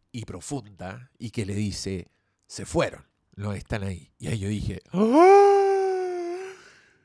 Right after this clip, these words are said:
Tatita Mike, que va a hablar con ella". Y, y nada, fue, fue, fue un momento hermoso, al igual que el momento íntimo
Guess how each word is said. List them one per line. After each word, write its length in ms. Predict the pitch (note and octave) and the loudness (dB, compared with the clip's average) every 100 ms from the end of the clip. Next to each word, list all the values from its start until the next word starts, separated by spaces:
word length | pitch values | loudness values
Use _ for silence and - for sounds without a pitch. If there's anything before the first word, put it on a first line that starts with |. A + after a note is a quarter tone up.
| _ _ _ _ _ - | _ _ _ _ _ -16
Tatita 540 | F4+ - - - - - | -16 -16 -14 -8 -8 -6
Mike, 460 | - - A4+ F#4 - | -6 -4 -4 -6 -8
que 180 | - - | -10 -10
va 160 | - - | -4 -2
a 20 | |
hablar 380 | F#4 F#4+ G4+ F#4+ | -2 0 -2 -2
con 180 | F#4+ F4+ | -2 0
ella". 420 | F#4 F#4 F4+ F#4 | 0 0 0 -2
Y, 540 | A2+ B2+ C3+ B2 A#2+ A#2 - | -6 -6 -8 -8 -8 -8 -8
y 120 | C3 | -10
nada, 280 | A#2+ F2 - | -8 -10 -12
fue, 140 | D#2 G#2+ | -10 -8
fue, 380 | - - - D3+ | -2 2 2 2
fue 160 | A#2+ C3 | -2 -4
un 60 | C#3 | -2
momento 320 | C3 C#3+ C#3 | -2 -2 -2
hermoso, 560 | B2+ G2+ F#2+ A2 C3 - | -4 -6 -8 -6 -8 -8
al 240 | - C3 D3 | -4 -4 -2
igual 540 | D3+ C#3+ G#3 B3+ A#3+ - | -6 -2 0 0 -4 -8
que 300 | G#3+ A#3 - | -6 -4 -4
el 140 | D#3+ | -6
momento 400 | D#3 D3+ E3+ - | -6 -8 -6 -4
íntimo 720 | D#3 F#3 F3 - G#2 G2 G#2+ | -4 -6 -8 -6 -4 -6 -8